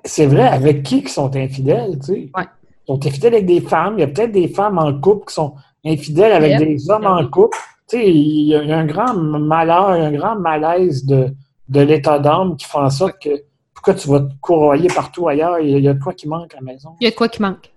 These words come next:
Speaker 2: Quand t'es rendu là, c'est parce qu'il y a de quoi qui te manque dans ta vie, je pense, tout simplement.
Speaker 1: Ben oui.
Speaker 2: Il manque de compliments, tu sais, aussi, il y a des femmes que ça se comprend, tu sais, ils arrivent de travailler, euh, c'est le souper,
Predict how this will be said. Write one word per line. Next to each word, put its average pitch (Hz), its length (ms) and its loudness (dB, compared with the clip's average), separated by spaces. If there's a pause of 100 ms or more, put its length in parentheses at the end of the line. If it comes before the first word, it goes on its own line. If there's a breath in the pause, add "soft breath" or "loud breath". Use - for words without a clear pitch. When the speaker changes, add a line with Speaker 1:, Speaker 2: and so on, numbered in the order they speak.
(140)
Speaker 2:
Quand 254 120 2
t'es 349 140 0
rendu 214 240 0
là, 208 100 0
c'est - 80 -8
parce - 140 -6
qu'il 208 80 0
y 190 40 -2
a - 20 -8
de - 40 -20
quoi 196 120 0
qui - 120 -14
te - 60 -20
manque 190 180 -2
dans 170 140 -4
ta 170 140 -4
vie, 160 120 -8
je - 120 -18
pense, 175 280 -14
tout - 80 -20
simplement. 135 360 -6
Speaker 1:
Ben 135 160 -6
oui. 190 340 -6 (220)
Speaker 2:
Il 190 160 0
manque 190 180 2
de 190 80 2
compliments, 185 460 -2
tu - 60 -10
sais, 254 120 0
aussi, 226 360 -2
il 269 40 4
y 262 60 4
a - 20 -2
des 190 160 0
femmes 214 240 -2
que 190 80 -2
ça 185 140 -6
se - 80 -12
comprend, 269 420 -2
tu 262 80 -10
sais, 262 80 0
ils 233 80 2
arrivent 202 180 0
de 214 100 2
travailler, 208 640 0 (280 loud breath)
euh, 175 220 0
c'est 185 120 -2
le 170 40 -2
souper, - 340 -2